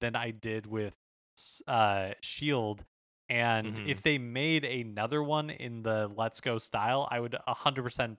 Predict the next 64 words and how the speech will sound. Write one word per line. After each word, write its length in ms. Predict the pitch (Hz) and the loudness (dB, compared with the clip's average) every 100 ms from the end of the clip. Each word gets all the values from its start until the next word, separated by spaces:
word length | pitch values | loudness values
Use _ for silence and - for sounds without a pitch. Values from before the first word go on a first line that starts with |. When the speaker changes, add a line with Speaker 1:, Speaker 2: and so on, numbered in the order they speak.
| - | -10
Speaker 1:
be 120 | 117 | -6
on 180 | 107 104 | -4 -4
board. 420 | 104 101 95 92 _ _ _ - | -4 -2 -4 -6 _ _ _ 2
That 160 | 170 | 2
being 180 | 196 170 | 2 -2
said, 360 | - 151 135 - | 2 4 2 2
I 100 | 135 | 0
feel 180 | 131 165 | 2 0
like 120 | 143 | 0
I 80 | 131 | -2
had 320 | - 127 123 | 6 6 6
my 100 | 120 | 2
experience 640 | 107 - - 120 131 143 - | -4 -6 -6 -2 0 -2 -2
with 160 | 160 | -2
it, 140 | 175 160 | 0 -2
and 100 | 117 | -4
I 80 | 110 | -4
don't 320 | 127 117 113 | 0 0 0
necessarily 400 | 113 - 110 107 | -4 -4 -4 -6
need 160 | 107 | -8
to 60 | - | -4
go 120 | 107 | -4
back, 420 | 98 107 123 - - _ - | -4 -6 -8 -10 -20 _ 2
but 120 | 135 | 4
I 60 | 127 | 4
would 160 | 120 | 0
totally 420 | - 139 127 120 | -4 -4 -2 -4
go 160 | 113 113 | 0 0
to 240 | 110 117 | 0 -6
another 320 | 107 107 104 98 | -2 0 0 -2
region. 440 | 98 101 101 95 _ _ _ _ _ _ - | -4 -6 -8 -8 _ _ _ _ _ _ -4
It, 300 | 151 143 - _ | 0 0 -2 _
I, 140 | 151 180 | 4 6
I 0 | |
Speaker 2:
Yeah. 160 | 139 | 8
Speaker 1:
just 160 | - - | 6 4
had 140 | 196 | 2
so 140 | - 165 | 4 4
much 160 | 165 | 4
fun. 180 | - 196 | 4 4
It 80 | 135 | 4
was, 140 | 139 | 2
like, 160 | 143 131 | 0 0
the 80 | 131 | 0
Pokemon 540 | 135 123 143 127 120 | 0 0 2 2 2
that 80 | 113 | 4
I 100 | 107 | 2
wanted. 460 | 101 104 95 90 - _ _ _ _ _ _ _ - | 2 -2 -4 -10 -14 _ _ _ _ _ _ _ 2
Speaker 2:
Yeah, 160 | 220 175 | 2 4
and, 260 | 185 190 | 0 0
like, 260 | 170 185 - | 4 4 4
that's 180 | 185 185 | 2 2
a 40 | |
little 440 | 196 151 139 185 220 | 0 -2 2 4 6
bit 180 | 208 170 | 6 6
where 100 | 160 | 6
I 120 | 156 | 6
am 160 | 156 | 2
too, 400 | 143 160 143 165 - | 0 0 0 -2 -8
minus 640 | 120 120 139 165 151 - | -6 0 4 4 2 -2
the 100 | 127 | 0
fact 240 | 139 123 | 0 0
that 120 | 135 | 0
I 160 | 117 | 0